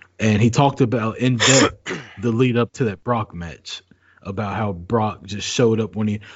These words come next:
and it, what he said, it wasn't that Brock didn't give a shit, but the office didn't give a shit either. Like, he was pitching stuff to him,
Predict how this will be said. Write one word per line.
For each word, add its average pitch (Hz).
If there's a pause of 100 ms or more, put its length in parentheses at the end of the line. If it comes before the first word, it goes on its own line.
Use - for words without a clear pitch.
(140)
and 139
it, 139
what 165
he 180
said, 170
it 139
wasn't 151
that 107
Brock 135
didn't 196
give 202
a 196
shit, 226
but 127
the -
office 120
didn't 98
give 110
a 104
shit 104
either. 85 (400)
Like, 101
he 143
was 127
pitching 143
stuff 139
to 156
him, 156